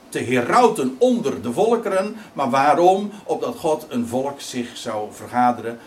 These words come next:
bestemd voor de hemel, bestemd één lichaam te zijn met, eh, het hoofd, met Christus. Nou ja, daar is een heleboel over te vertellen. Het gaat nu even om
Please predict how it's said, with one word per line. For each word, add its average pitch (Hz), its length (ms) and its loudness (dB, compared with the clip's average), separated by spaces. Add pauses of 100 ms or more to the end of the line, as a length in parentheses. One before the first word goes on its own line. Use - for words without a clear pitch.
(240)
bestemd 151 500 -8
voor 135 180 -6
de 113 80 -6
hemel, 110 500 -6
bestemd 117 520 -6
één 110 220 -10
lichaam 101 360 -10
te 95 80 -16
zijn 95 300 -12
met, 87 240 -18 (600)
eh, - 80 -16 (720)
het 98 160 -12
hoofd, 117 380 2
met 104 140 -12
Christus. - 640 -6 (120)
Nou 117 120 -6
ja, 117 180 -8
daar 107 100 -12
is 110 60 -8
een 120 60 2
heleboel 139 280 2
over 120 200 2
te 117 80 -10
vertellen. 147 280 -2
Het 156 100 -6
gaat 185 200 2
nu 226 300 0
even 156 400 0
om 175 240 -2